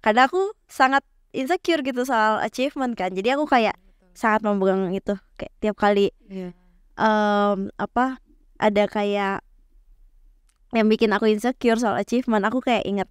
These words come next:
Speaker 1: nggak, pokoknya kayak, "Nggak apa-apa kok kalau misalnya aku nggak sama kayak dia, nggak apa-apa kok, nggak apa-apa kok kalau yang aku achieve itu nggak seberapa dibanding dia," gitu.
Speaker 2: Betul.
Speaker 1: Toh value aku tuh nggak di sana,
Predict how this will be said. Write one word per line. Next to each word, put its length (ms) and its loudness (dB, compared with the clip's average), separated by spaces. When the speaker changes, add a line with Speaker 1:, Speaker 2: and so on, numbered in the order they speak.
Speaker 1:
nggak, 240 -2
pokoknya 400 -2
kayak, 320 0
"Nggak 140 0
apa-apa 220 0
kok 160 2
kalau 160 4
misalnya 300 2
aku 140 -4
nggak 200 2
sama 280 0
kayak 180 0
dia, 160 2
nggak 160 0
apa-apa 200 0
kok, 180 -4
nggak 180 0
apa-apa 280 -2
kok 160 0
kalau 200 0
yang 160 0
aku 260 -4
achieve 300 -4
itu 220 -2
nggak 220 0
seberapa 500 0
dibanding 420 0
dia," 280 2
gitu. 340 -2
Speaker 2:
Betul. 160 -10
Speaker 1:
Toh 160 2
value 320 2
aku 280 2
tuh 160 0
nggak 200 0
di 120 -4
sana, 600 0